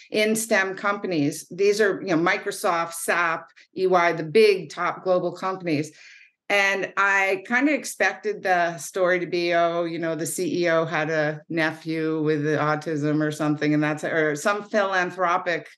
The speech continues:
reasons for doing this. And <laughs> they just laughed that off. And that is not why they're doing it. It's the talent.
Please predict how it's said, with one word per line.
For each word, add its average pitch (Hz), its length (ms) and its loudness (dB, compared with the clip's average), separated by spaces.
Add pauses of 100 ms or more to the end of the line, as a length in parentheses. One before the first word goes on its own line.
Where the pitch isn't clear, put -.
(260)
reasons 190 380 0
for 185 140 0
doing 202 340 2
this. 147 300 0
And 185 400 -2 (100)
<laughs> - 80 -20
they 220 380 4
just 180 280 -4 (320)
laughed 165 440 0
that 156 200 0
off. 151 300 0
And 151 220 -4
that 180 180 2
is 170 160 -2
not 175 320 0
why 165 160 0
they're 156 160 -4
doing 170 300 -4
it. - 240 -4 (200)
It's 175 220 -2
the 180 120 -2
talent. 190 640 0